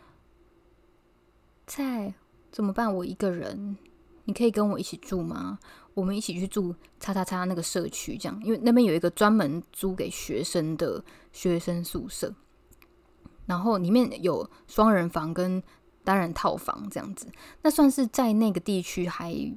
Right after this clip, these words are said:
蛮好的，但我记得一个月好像五六千块吧，那已经算是那边的顶标的学生社区了这样。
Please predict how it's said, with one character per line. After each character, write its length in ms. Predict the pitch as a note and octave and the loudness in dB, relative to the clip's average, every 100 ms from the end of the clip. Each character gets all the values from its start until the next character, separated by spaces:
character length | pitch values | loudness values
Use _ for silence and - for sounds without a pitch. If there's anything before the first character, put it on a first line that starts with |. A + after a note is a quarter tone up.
| - _ _ | -12 _ _
蛮 260 | G3 D#3 F#3+ | -4 -2 -2
好 320 | - - - | -2 -2 -2
的， 180 | - - | -8 -6
但 120 | B3 B3 | -4 -4
我 100 | - | -2
记 120 | G#3+ D#4 | 2 2
得 40 | |
一 80 | B3+ | 4
个 80 | A3+ | 4
月 140 | A#3+ | 4
好 80 | F3+ | 2
像 140 | G#3 - _ - | -2 -10 _ -4
五 140 | C3 | 0
六 140 | G3+ | 2
千 220 | F3 E3+ D#3 | 0 -4 -4
块 200 | G3+ D3+ | -2 -2
吧， 200 | - G3+ | -4 -6
那 100 | A3 - _ | -8 -10 _
已 80 | - | -6
经 160 | F3+ A3+ | 0 4
算 160 | A#3+ | 6
是 80 | G#3 | 6
那 100 | G#3 | 4
边 120 | G3 | 4
的 80 | F#3+ | 2
顶 300 | E3+ E3+ - | 0 -2 -4
标 240 | D#3+ E3+ E3+ | -2 0 0
的 300 | E3 C3 - - - - - - _ | -2 -4 -8 -14 -20 -14 -14 -14 _
学 180 | - F3+ | -2 0
生 160 | F3+ F#3 | 2 2
社 220 | - F3 | 2 0
区 300 | - C3+ A2+ | -2 -8 -8
了 40 | |
这 120 | G2+ | -10
样。 100 | - | -12